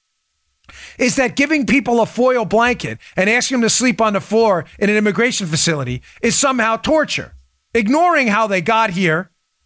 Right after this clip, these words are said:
And it, the government did not bring this problem on. People who come here illegally do. Forget about that part for a minute. But her point in the tweet is that's torture.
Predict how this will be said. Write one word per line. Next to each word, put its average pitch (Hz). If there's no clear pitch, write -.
And 208
it, 190
the 226
government 262
did 226
not 196
bring 196
this 175
problem 151
on. 165
People 262
who 202
come 233
here 240
illegally 254
do. 110
Forget 247
about 339
that 277
part 160
for 131
a 117
minute. 90
But 277
her 277
point 349
in 330
the 311
tweet 339
is 226
that's 254
torture. 381